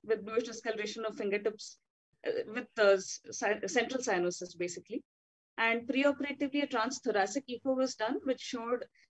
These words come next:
that the patient had supracardiac T A P V C along with ostium secundum, A S D, and severe pulmonary artery hypertension.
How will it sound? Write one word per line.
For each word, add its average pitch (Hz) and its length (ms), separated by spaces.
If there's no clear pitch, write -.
that 226 180
the 233 60
patient 247 380
had 233 280
supracardiac 262 840
T 226 180
A 233 80
P 233 140
V 214 80
C - 280
along 220 300
with 240 240
ostium - 380
secundum, 214 520
A 190 180
S 214 180
D, - 180
and 247 180
severe 277 320
pulmonary 226 500
artery 220 320
hypertension. 165 600